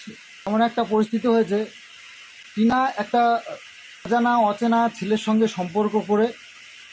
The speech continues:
আজকে আমাদেরকে রাত দুটোর সময় দৌড় করাচ্ছে। মানে, জানি না আমাদের কপালে কি আছে। আমার ছেলেকে বাঁচাও তোমরা,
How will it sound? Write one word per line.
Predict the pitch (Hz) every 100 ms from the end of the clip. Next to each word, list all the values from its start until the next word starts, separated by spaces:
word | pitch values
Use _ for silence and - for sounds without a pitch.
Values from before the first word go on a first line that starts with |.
| -
আজকে | 185 240 220 214 - - - - -
আমাদেরকে | 185 214 220 220 233 247 254 - - 156
রাত | 180 190 156
দুটোর | 208 233
সময় | 226 226 240
দৌড় | 185 202 196
করাচ্ছে। | 196 170 - - 120 - - - - - - - 233 208 220 196 -
মানে, | 202 214
জানি | 196 208 240
না | 254
আমাদের | 247 240 226
কপালে | 214 208 233
কি | 233 226
আছে। | 226 214 214 262 262 - - - -
আমার | 359 339 254
ছেলেকে | 294 294 302
বাঁচাও | 269 269 302 285
তোমরা, | 262 240